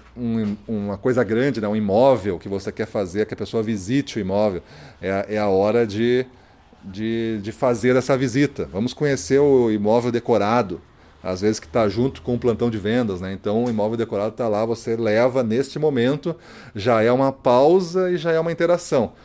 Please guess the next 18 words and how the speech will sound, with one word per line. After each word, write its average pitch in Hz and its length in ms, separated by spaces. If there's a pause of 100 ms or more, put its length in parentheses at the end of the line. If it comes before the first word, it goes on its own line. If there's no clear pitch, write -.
(200)
Você 95 280
fez 113 280
um 117 100
pro-, 117 380
um 110 160
papo 113 340
do 110 100
discurso 104 680
antes, 156 580
você 117 260
mostrou 107 360
os 101 80
diferenciais, 120 960
o 107 80
que 107 140
tá - 160
ao 107 260
arredor, 107 760